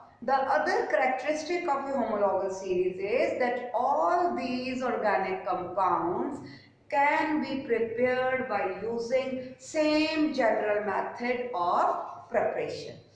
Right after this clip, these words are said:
and the chemical properties are same, but there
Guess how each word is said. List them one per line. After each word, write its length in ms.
and 420
the 140
chemical 580
properties 920
are 720
same, 760
but 420
there 240